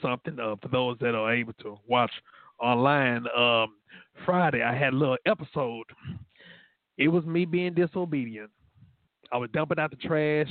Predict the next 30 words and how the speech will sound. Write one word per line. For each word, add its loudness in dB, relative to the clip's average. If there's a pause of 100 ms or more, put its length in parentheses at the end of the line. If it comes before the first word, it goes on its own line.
and -8 (420)
instead 0
of -4
putting 0
on -4 (180)
my -4 (100)
shoes 0 (680)
properly, 0
I -4
decided -8
to -10
just -12 (560)
slip 4 (120)
my -2 (160)
feet -2 (160)
into -4
my -4 (140)
shoes -2 (680)
and -6
dump 0
out 2
the -10
trash. -4 (200)
Well, 4 (440)
I -8
made -2
it -8
to 2
the 0
trash -2